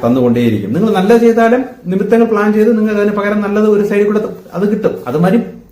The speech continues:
പോസിറ്റീവ് ശക്തികൾ അത് തരും. പക്ഷെ പറ്റിപ്പോവുകയും തെറ്റിപ്പോവുകയും ചെയ്യുന്നതിന്റെ ഫലവും ഈ അത് മറ്റേ അദൃശ്യ ശക്തികൾ പ്ലാൻ ചെയ്ത് ശിക്ഷയുടെ ശക്തികൾ പ്ലാൻ ചെയ്തിട്ട് അതിനുള്ള ശിക്ഷയും തന്ന് പഠിപ്പിച്ചുകൊണ്ടേയിരിക്കും.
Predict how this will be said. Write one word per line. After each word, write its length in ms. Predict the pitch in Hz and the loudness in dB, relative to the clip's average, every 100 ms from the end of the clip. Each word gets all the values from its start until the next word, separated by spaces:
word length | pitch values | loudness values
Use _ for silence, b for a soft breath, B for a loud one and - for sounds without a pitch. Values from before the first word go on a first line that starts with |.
| - | -8
പോസിറ്റീവ് 320 | 120 120 170 | -2 0 0
ശക്തികൾ 280 | 185 180 214 | -2 -2 -2
അത് 160 | 190 202 | -2 -2
തരും. 220 | 190 202 B B B B B B - | -4 -4 B B B B B B -4
പക്ഷെ 180 | 175 269 | 0 2
പറ്റിപ്പോവുകയും 560 | 247 254 226 220 220 | 2 2 2 4 4
തെറ്റിപ്പോവുകയും 460 | 220 190 220 214 214 | 2 2 2 2 2
ചെയ്യുന്നതിന്റെ 500 | 202 196 190 185 185 | 2 0 -2 0 0
ഫലവും 500 | 165 165 226 285 - - _ - | 2 2 2 -2 -12 -20 _ -6
ഈ 80 | 285 | -4
അത് 440 | 277 190 208 202 | -4 -2 -2 0
മറ്റേ 220 | 190 190 | -2 0
അദൃശ്യ 320 | 254 214 175 180 | 0 0 0 -2
ശക്തികൾ 240 | 185 170 | 0 0
പ്ലാൻ 300 | 160 151 151 | 0 -2 0
ചെയ്ത് 340 | 156 151 220 | 0 0 0
ശിക്ഷയുടെ 360 | 202 175 208 175 | -2 0 0 0
ശക്തികൾ 320 | 160 165 151 | -2 -4 -4
പ്ലാൻ 200 | 147 135 | -4 -4
ചെയ്തിട്ട് 320 | 139 139 - 240 | -2 -4 -4 -4
അതിനുള്ള 400 | 247 226 226 214 | -2 0 0 0
ശിക്ഷയും 480 | 220 - 220 214 | -4 -2 0 0
തന്ന് 160 | 190 196 | -2 -2
പഠിപ്പിച്ചുകൊണ്ടേയിരിക്കും. 960 | - - 220 208 202 190 185 185 180 | -4 -2 -2 0 0 2 2 0 -4